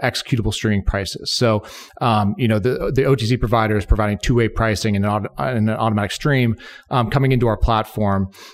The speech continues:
looking almost like an exchange order book. So I think that's a pretty unique thing that we've added to this space. Um, but, you know, it's, so, you know, by solving a lot of the pain points for the buy side, um, and getting those clients, um,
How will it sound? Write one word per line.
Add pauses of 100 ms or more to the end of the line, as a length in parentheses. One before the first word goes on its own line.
(140)
looking
almost
like
an
exchange
order
book.
So
I
think
that's
a
pretty
unique
thing
that
we've
added
to
this
space. (440)
Um, (720)
but, (300)
you
know,
it's, (100)
so, (260)
you
know,
by
solving
a
lot
of
the
pain
points
for
the
buy
side, (160)
um,
and
getting
those
clients,
um,